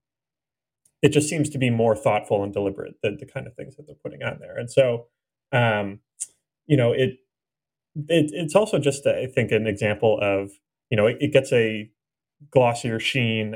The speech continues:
and, and is talked about more because it's a tech company, but, you know, businesses make bad decisions and, and kind of hurt themselves all the time. They've been doing it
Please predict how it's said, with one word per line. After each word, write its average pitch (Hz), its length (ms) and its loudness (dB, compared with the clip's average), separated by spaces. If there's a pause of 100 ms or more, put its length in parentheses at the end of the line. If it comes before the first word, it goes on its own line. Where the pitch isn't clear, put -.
and, 104 400 -2
and 107 200 -6
is 101 220 -8 (220)
talked 147 240 2
about 117 220 0
more 107 140 0
because 101 260 -10
it's 101 140 -20
a 101 40 -14
tech 143 300 -8
company, 113 320 -10
but, 107 340 -2 (460)
you 127 80 -2
know, 101 220 -4 (420)
businesses 143 800 0 (160)
make 123 340 0
bad 113 240 2
decisions 113 560 -4
and, 107 180 -2
and 104 260 -6 (100)
kind 110 120 2
of 101 120 -2 (220)
hurt 139 200 2
themselves 107 480 0
all 117 160 2
the - 80 -10
time. 107 320 -4
They've 101 160 -6
been 104 140 -8
doing 113 240 -4
it 107 120 -8